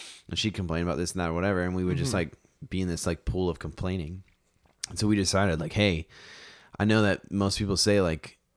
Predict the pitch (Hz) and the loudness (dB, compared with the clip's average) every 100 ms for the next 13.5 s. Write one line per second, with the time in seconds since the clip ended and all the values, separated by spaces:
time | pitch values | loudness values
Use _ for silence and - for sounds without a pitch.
0 | _ _ _ _ _ 90 92 - 95 87 | _ _ _ _ _ -2 -2 -2 -2 0
1 | 82 85 - 104 98 92 90 92 82 82 | 0 0 0 0 2 0 0 0 -2 -4
2 | 80 90 82 90 85 - 76 92 82 80 | -2 -4 -2 -2 -2 -2 0 -2 -2 -6
3 | 76 73 - 90 82 82 82 85 80 67 | -6 -8 -6 -8 -8 -6 -4 -4 -4 -8
4 | 85 85 85 92 90 90 78 - - 98 | -10 -6 -2 0 0 -2 -4 -10 -8 -4
5 | 87 - 80 69 82 73 71 76 67 53 | -2 -2 -4 -4 -4 -4 -4 -4 -4 -4
6 | 67 78 67 - 107 90 92 90 85 95 | -6 -2 2 2 2 0 -2 -2 -2 -4
7 | 85 82 78 73 _ _ _ _ _ - | -4 -4 -6 -10 _ _ _ _ _ -6
8 | 85 - 95 104 85 76 85 - 95 - | -6 0 2 2 0 -2 -4 -2 -2 0
9 | 120 95 - 95 90 85 - 98 - - | 0 0 -2 0 0 -2 -2 -2 -2 0
10 | 143 170 135 123 - 107 101 - 95 69 | 2 2 2 2 2 2 0 -2 -4 -2
11 | 92 82 - 113 120 - - - - 62 | -2 -2 -2 -2 -2 -6 -12 -12 -10 -12
12 | - 120 117 87 - - 113 117 98 95 | -8 -4 -4 -4 -8 -4 0 0 -2 -2
13 | 92 85 101 104 90 | -4 -2 0 0 -2